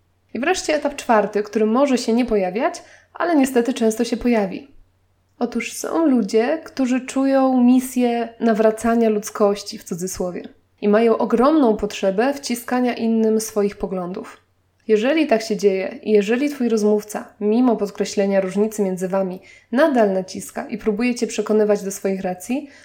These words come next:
lub wręcz cię atakuje, najlepiej sprawdza się technika zdartej płyty, o której już tu wspominałam. Powiedziałeś, powiedziałaś: „Widzę, że nasze poglądy się różnią”, a druga strona nie kończy ataku, powtórz to zdanie jeszcze raz. Potem zmień szyk zdania i powiedz jeszcze raz.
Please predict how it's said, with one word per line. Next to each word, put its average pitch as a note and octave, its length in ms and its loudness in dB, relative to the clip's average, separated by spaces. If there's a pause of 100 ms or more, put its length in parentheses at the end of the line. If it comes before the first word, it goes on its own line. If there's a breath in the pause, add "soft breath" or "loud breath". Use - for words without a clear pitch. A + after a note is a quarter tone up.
lub A#3 360 0
wręcz G3 360 -2
cię F#3+ 180 -2
atakuje, F#3+ 560 -2 (440 loud breath)
najlepiej B3+ 480 2
sprawdza A3+ 400 0
się A3 140 0
technika G3+ 480 -2
zdartej G3 380 -2
płyty, F#3 420 -8 (180)
o D#4+ 100 -2
której A3+ 320 0
już G#3 160 2
tu G#3+ 80 -4
wspominałam. F#3+ 720 -4 (480)
Powiedziałeś, C#4+ 440 0
powiedziałaś: A#3+ 580 0 (360 loud breath)
„Widzę, A3 260 0
że A3+ 120 0
nasze G#3+ 240 0
poglądy G#3 420 2
się G#3 160 2
różnią”, F#3 520 -4
a G#3 100 0
druga A3+ 300 -2
strona G#3 320 0
nie G3 140 -2
kończy G3 300 -2
ataku, A3 440 -6 (340 loud breath)
powtórz F4+ 400 0
to G3 120 -4
zdanie G3+ 300 2
jeszcze A#3+ 240 -2
raz. A#3 420 -4 (380)
Potem G#3+ 240 0
zmień B3 260 2
szyk B3+ 280 -2
zdania G3 400 -2
i A3+ 120 -8
powiedz A#3 320 -4
jeszcze B3 300 -2
raz. - 320 -10